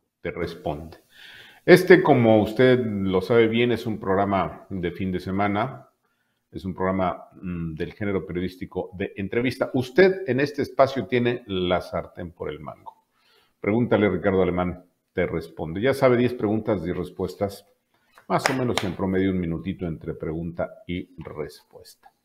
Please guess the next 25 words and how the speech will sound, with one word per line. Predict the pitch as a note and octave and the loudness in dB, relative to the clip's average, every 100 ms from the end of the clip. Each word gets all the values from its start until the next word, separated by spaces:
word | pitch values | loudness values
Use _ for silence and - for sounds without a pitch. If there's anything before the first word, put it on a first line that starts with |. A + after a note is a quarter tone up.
| - - - - _ _ _ _ _ F3+ | -20 -20 -20 -20 _ _ _ _ _ 8
Hoy | F3 E3+ | 8 8
todas | C#3+ C3+ - | 2 0 -2
están | - A#2+ A#2+ A2 - - | -6 -4 -4 -10 -16 -18
buenísimas. | E2+ E2 F#2 G2+ G2+ G#2 A2 - G2 F2 E2+ - | -16 -12 -4 0 0 0 -4 -8 -10 -8 -8 -2
Ahí | C#3+ D3 | -2 -2
tiene | D#3+ D3 | -2 -2
usted | A#2 - - A#2+ A#2 - | -4 -6 -2 -2 -2 -8
la | G2 F2+ | -6 -6
primera | - F#2 G2+ G2+ F2+ F2 | -4 -4 0 0 -2 -6
en | E2+ | -10
su | - E2 | -12 -10
pantalla, | E2+ D#2+ B2 A2+ G#2+ G#2+ | -8 -4 0 2 2 2
Laura | G2+ F#2+ F#2+ F2+ | 2 -2 0 -2
Morales. | E2+ F#2 G#2+ A2 G#2+ G#2 - A2 | -2 0 0 2 -2 -4 -10 -2
La | A2+ | -2
última | C#3+ D#3 B2 | -2 -2 -4
visita | G#2+ C#3+ C#3 A2+ | -4 -6 -2 0
a | |
Badiraguato | F#2+ G2 G2 F#2 F#2 B2 - G2+ D#2+ - _ _ _ _ | 0 -2 0 -2 0 0 0 -6 -8 -12 _ _ _ _
fue | - F2 | -6 -4
a | |
decirle | F2+ - G2 F2+ F#2 | -4 -6 -6 -4 -2
a | |
la | E2 D#2 | -2 -4
abuela | D2+ F#2 F#2 - - | -4 -2 -2 -4 -10